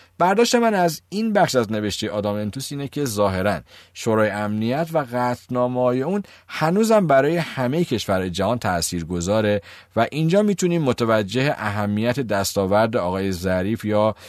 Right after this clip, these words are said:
دولت آقای روحانی بشیم که بارها در مورد رفع تحریم‌های ایران در شورای امنیت سازمان ملل صحبت کردند.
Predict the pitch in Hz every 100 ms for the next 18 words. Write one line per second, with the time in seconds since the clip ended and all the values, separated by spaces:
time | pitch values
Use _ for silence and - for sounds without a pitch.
0 | - - 101 107 107 101 98 98 92 95
1 | 92 110 131 127 - 135 143 127 101 113
2 | 110 107 143 156 131 110 101 107 113 113
3 | 113 120 120 123 104 95 92 95 101 87
4 | 92 104 104 101 - 82 82 76 82 82
5 | 82 80 80 80 78 80 80 80 80 92
6 | 104 - - - - 90 - 82 - 50
7 | - - - _